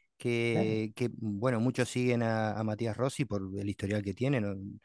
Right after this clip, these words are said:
Speaker 1: no se descubre
Speaker 2: Sí, sí.
Speaker 1: nada, pero también por Andy Jacos, que es un
Speaker 2: Claro.
Speaker 1: piloto joven, es un piloto en ascenso, que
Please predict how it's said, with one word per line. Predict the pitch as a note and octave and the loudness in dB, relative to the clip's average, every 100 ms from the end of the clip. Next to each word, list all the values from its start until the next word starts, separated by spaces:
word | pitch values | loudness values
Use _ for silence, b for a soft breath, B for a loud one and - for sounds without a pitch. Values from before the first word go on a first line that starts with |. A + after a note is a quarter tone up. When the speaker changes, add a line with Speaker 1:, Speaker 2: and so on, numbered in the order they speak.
| b b - | b b -6
Speaker 1:
no | G#2 | -2
se | A2 | -2
descubre | G#2 A#2 A#2+ | 0 0 4
Speaker 2:
Sí, | |
sí. | E3 | 6
Speaker 1:
nada, | F#3 | 8
pero | C3+ A#2+ | 6 2
también | A2 A#2+ C#3+ | 2 0 0
por | A#2 | 0
Andy | A2+ A2+ G#2 | 0 -2 2
Jacos, | D#3 E3 F#3 F3+ - _ _ _ | 2 4 0 0 -6 _ _ _
que | B2+ | -2
es | B2+ | 0
un | B2 A#2+ A2+ | 2 2 2
Speaker 2:
Claro. | A#2 A2 | 2 2
Speaker 1:
piloto | A#2+ A2+ | 2 2
joven, | - D#3 F3 F#3+ F3 | 6 10 10 10 6
es | B2+ A#2+ | 2 -2
un | |
piloto | A2 A2 A#2+ A2+ A2 | -2 0 0 2 2
en | G#2+ | 2
ascenso, | G2+ C#3+ E3+ - F3 | 0 2 2 2 -2
que | - A2 G#2+ G2+ | 0 -2 0 -2